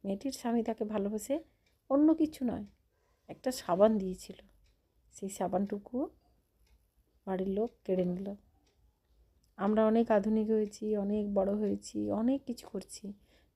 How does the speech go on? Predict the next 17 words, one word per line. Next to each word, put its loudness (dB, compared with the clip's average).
মেয়েদের 4
স্বাধীনতা -2
কিন্তু -2
যেই 4
তিমিরে, 0
তো -6
সেই -2
তিমিরেই 0
আটকে -10
আছে। -14
কি 0
শিক্ষিত, -4
কি 0
অশিক্ষিত, -2
কি -2
মধ্যশিক্ষিত, -4
মেয়েদের 6